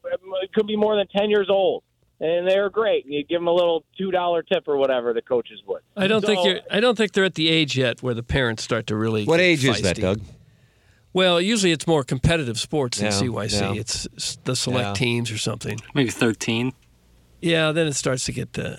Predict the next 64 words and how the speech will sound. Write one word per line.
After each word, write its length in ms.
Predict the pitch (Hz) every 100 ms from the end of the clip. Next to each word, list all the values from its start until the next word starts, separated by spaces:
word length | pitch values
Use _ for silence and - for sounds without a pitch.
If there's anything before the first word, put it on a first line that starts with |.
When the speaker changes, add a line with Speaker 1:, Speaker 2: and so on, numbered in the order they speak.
| -
Speaker 2:
a 100 | -
little 120 | 135 120
dicey 460 | - 107 117 -
at 140 | 180 -
times. 400 | 220 131 123 -
I, 180 | 156 156
I 120 | 202
didn't 160 | 165
see 140 | - 120
a 40 |
whole 200 | 107 120
lot 160 | 123 110
of 60 |
it 80 | 113
either, 280 | 113 120 - - _
but, 140 | - - - - -
you 100 | 160
know, 80 | 143
I, 140 | 90 - -
I've 140 | 139
read 140 | 156 185
enough 220 | 131 107
Speaker 1:
Doug, 80 | -
I, 40 |
Speaker 2:
about 180 | 101 98
Speaker 1:
I, 40 | -
Speaker 2:
it. 160 | - _ _ 220
Speaker 1:
Doug, 200 | 214 196 190
no, 180 | 208 190
the 80 |
point 320 | 170 233 254 208
that 160 | 196
I 100 | 185
wanna 160 | 196 180
make, 320 | 208 185 175
Doug, 200 | 220 226 208
I'd 120 | 202
love 180 | 247 226
it 60 |
if 80 | 196
you 140 | 226 233
tie 260 | 220 208
me 80 | 202
up 120 | 196
and 80 | 185
give 120 | 196
me 120 | 190 185
some 100 | 185
discipline. 460 | 185 180 180 190 185
Really 260 | 214 196 -
pile 300 | - - 208
Speaker 2:
Okay, 160 | 214 233
Speaker 1:
it 60 | 226
into 120 | 294
Speaker 2:
pot 120 | 403
Speaker 1:
me, 80 | 427
Speaker 2:
him 60 | 392
Speaker 1:
you 60 |
know? 60 | 381
Speaker 2:
down. 240 | 359 -
Speaker 3:
Oh, 60 | 339
my 80 | -
God. 200 | 349 175
Speaker 2:
Okay, 440 | - 277 254 196